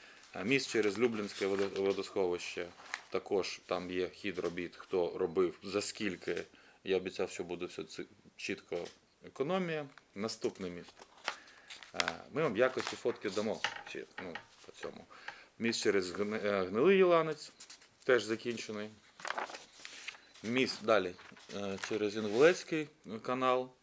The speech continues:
теж, м, чому їх два? А, їх, все, зрозумів. Так,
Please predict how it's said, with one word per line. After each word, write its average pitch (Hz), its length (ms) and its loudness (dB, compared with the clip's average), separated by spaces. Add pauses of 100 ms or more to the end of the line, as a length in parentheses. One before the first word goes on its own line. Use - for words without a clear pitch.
(680)
теж, - 440 2 (340)
м, 98 420 -10 (1200)
чому 107 280 -6
їх 85 80 -6
два? 120 440 -6 (340)
А, 92 220 -2
їх, 104 140 -8 (400)
все, 87 200 -4
зрозумів. 87 320 -8 (580)
Так, - 400 -4